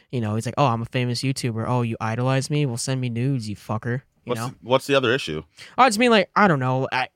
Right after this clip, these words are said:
Speaker 1: you know, some people view the whole situation as like, "Oh yeah, in general, you know, he's nineteen." I mean, yeah, he's nineteen, she's seventeen. And I know we are kind of on a different stance on that,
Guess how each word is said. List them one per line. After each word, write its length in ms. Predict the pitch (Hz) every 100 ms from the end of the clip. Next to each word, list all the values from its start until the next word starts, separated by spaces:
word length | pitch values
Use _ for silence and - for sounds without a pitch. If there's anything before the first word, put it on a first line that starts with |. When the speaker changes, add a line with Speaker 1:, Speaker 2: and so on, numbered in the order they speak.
| -
Speaker 1:
you 80 |
know, 80 | 170
some 180 | 151 180
people 220 | 185 170
view 360 | 147 147 151 143
the 140 | 147
whole 200 | 135 143
situation 580 | 135 135 135 131 131 131
as 140 | 117 127
like, 100 | 120
"Oh 120 | 127
yeah, 200 | 123 120
in 240 | 95 127
general, 380 | 117 127 123 120
you 60 | 120
know, 220 | 117 117 - -
he's 240 | - 139 127
nineteen." 560 | 131 127 135 123 120 - _ _ _
I 100 | 170
mean, 240 | 160 135 135
yeah, 140 | 143
he's 180 | 139 131
nineteen, 340 | 135 127 131
she's 180 | 123 135
seventeen. 460 | - 123 123 127 123
And 80 | 160
I 120 | 180
know 160 | 208 190
we 420 | 135 156 170 160
are 460 | - 147 143 131 - _ _ _ _
kind 180 | - 156
of 100 | 143
on 80 | 135
a 40 |
different 280 | 123 135 127
stance 400 | - 123 123 -
on 140 | 160
that, 260 | 175 208